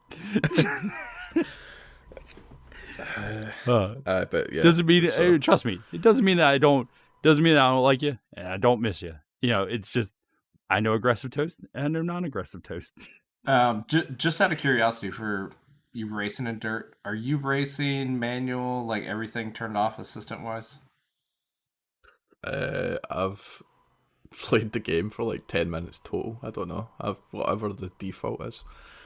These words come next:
Speaker 3: Okay.
Speaker 2: It's like, they're all, everybody's doing their laps and they're going back and they're trying to improve their times. I'm loading it up and I'm doing the standing start and then I'm doing two flying laps and I'm like, "Fuck it, that's it. That's my time."
Speaker 1: <laughs> Is
Speaker 2: What
Speaker 1: Dirt
Speaker 2: is every
Speaker 1: five
Speaker 2: day?
Speaker 1: on,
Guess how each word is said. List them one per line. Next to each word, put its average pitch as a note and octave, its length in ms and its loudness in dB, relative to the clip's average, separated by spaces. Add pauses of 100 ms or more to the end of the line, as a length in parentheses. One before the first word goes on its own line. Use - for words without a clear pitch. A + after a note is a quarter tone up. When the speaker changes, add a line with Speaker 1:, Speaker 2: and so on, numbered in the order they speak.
(380)
Speaker 3:
Okay. G#2 280 -4
Speaker 2:
It's - 160 -6
like, - 380 -4 (100)
they're A2 220 6
all, G#2 240 4 (120)
everybody's G#2+ 500 -4
doing F#2+ 200 -2
their F#2 160 0
laps F#2 400 -2
and G2 80 -6
they're F#2 80 -4
going F#2 240 -2
back F2 320 -4
and G2+ 80 -10
they're - 60 -12
trying E2 180 -2
to F2 60 -4
improve F#2 300 -8
their - 100 -10
times. F#2+ 440 -8
I'm F#2+ 340 -4 (300)
loading F2+ 300 -2
it - 80 -6
up - 260 -6
and G2+ 80 -6
I'm F2+ 100 -6
doing F2 360 -8 (360)
the G2 60 -14
standing F2+ 460 -2
start F2+ 420 -2
and E2+ 80 -8
then F2+ 140 -6
I'm F2+ 80 -8
doing F2 160 -10
two - 180 -8
flying F2 360 -6
laps F2 360 -10
and F2+ 80 -10
I'm - 60 -12
like, - 100 -14
"Fuck - 280 -8
it, - 60 -6
that's - 220 -6
it. D2+ 120 -8 (180)
That's - 220 -10
my F#2+ 80 -14
time." - 240 -12 (100)
Speaker 1:
<laughs> - 640 -14
Is A2+ 120 -6
Speaker 2:
What A#2 60 -6
Speaker 1:
Dirt G#3 120 2
Speaker 2:
is - 80 -4
every F#3+ 120 -2
Speaker 1:
five F#3 160 -2
Speaker 2:
day? F3+ 80 0
Speaker 1:
on, D#3+ 220 -4